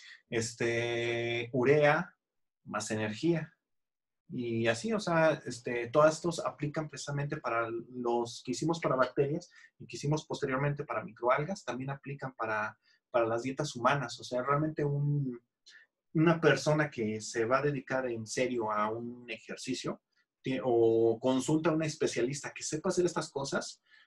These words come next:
o, este, o aprende a hacerlas, pero, pues, aquí ya, ya di el curso gratis ahí de, de cómo se hace esto. Nada más que ya aplicado a seres humanos cambia un poquillo la cosa, pero, pero los balances son prácticamente iguales.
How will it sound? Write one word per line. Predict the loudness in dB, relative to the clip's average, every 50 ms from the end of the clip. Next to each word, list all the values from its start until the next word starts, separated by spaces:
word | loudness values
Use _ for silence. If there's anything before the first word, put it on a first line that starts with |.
| _ _ -4
o, | 0 2 2 2
este, | 2 0 0 0
o | 4 4 4
aprende | 4 6 6 6 6 4
a |
hacerlas, | 2 4 2 2 2 2 -2 -4 -8 -16 -20 -20 _ _ _ _ _ _ -8
pero, | -6 -6 -6
pues, | -10 -10 -10
aquí | -10 -8 -6 -6 -4 -2
ya, | -2 -2 -2
ya | -2 -4 -2 -2 0
di | 2 0
el | 0 0 -4
curso | -8 -8 -6 -4 -4
gratis | -4 -4 -6 -10 _ -20 -20 -20
ahí | -18 -18 -20
de, | -20 -20 -20 _
de | -8 -8 -4
cómo | -2 -2 -2 -2 -4
se | -4 -4
hace | -4 0 0 -2
esto. | -2 -2 -12 -18 -18 _ -20 -20 _ _ -6
Nada | -2 -2
más | -2 -2 -2
que | -2
ya | -2 -2
aplicado | -2 -4 -8 -4 -2 -2 -2 -2
a |
seres | -2 -2 -2 -2 -2
humanos | 0 0 0 0 -2 -8 -4
cambia | -2 -2 -2 -2 -6
un | -6
poquillo | -8 -12 -16 -10 -6 -4 -2
la | -2 -2 -2
cosa, | -2 -4 -4 -4 -8 -6
pero, | -6 -6 -6 -6 -8 _ _ -20 _ _ -10
pero | -6 -4 -4
los | -2 -2 4
balances | 4 4 4 4 2 2 0 -4
son | -4 -4 -4
prácticamente | -2 -4 -6 -8 -12 -12 -8 -6 -6 -6 -4 -6
iguales. | -6 -2 -2 -2 -2 -4 -10 -16 -18 -18